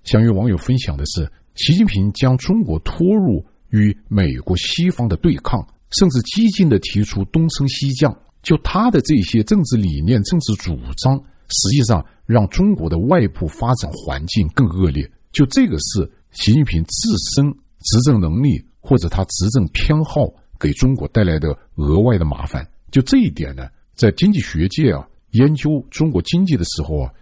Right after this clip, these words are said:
往往被忽略的。你看，至少有三个方面，就习近平这种啊，斗争哲学或者这种斗争外交，它给中国带来额外的风险在。第一，这种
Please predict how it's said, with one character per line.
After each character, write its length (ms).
往 180
往 140
被 140
忽 280
略 160
的。 160
你 100
看， 140
至 240
少 80
有 80
三 120
个 100
方 180
面， 240
就 140
习 160
近 60
平 120
这 160
种 160
啊， 160
斗 120
争 200
哲 180
学 320
或 160
者 100
这 160
种 220
斗 160
争 200
外 180
交， 220
它 140
给 120
中 200
国 120
带 140
来 100
额 260
外 200
的 180
风 260
险 240
在。 180
第 220
一， 140
这 140
种 260